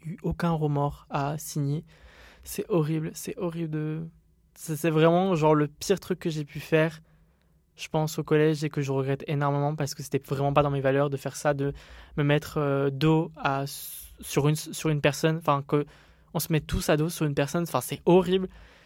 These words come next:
Et donc, on passe la feuille, je signe, et la prof, la prof, bon, bah, ça, c'était vraiment le karma, et j'ai bien, bah, re-,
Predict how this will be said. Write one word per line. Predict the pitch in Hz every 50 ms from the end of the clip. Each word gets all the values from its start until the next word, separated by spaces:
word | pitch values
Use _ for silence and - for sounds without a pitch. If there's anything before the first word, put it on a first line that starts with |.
| - - -
Et | 170 160
donc, | 151 160 160 160 156 165
on | 156 151
passe | 139 156 151 -
la | 160 147
feuille, | - 165 160 160
je | 151 147
signe, | 139 - - 165 160 160
et | 160 143
la | 131 131
prof, | 123 - 151 147 139 - - -
la | 156 143
prof, | 131 - - 147 143 - - -
bon, | 143 131 139 - -
bah, | 151 139 131 131 143 - - - - -
ça, | 160 - 156
c'était | - - 151
vraiment | 135 139 143 147 151
le | 151 143
karma, | - 151 143 143 147 151 151 147
et | 139
j'ai | 127 127 135
bien, | 135 135 139 139
bah, | 147 156 143 131 131 131
re-, | 131 - 143 156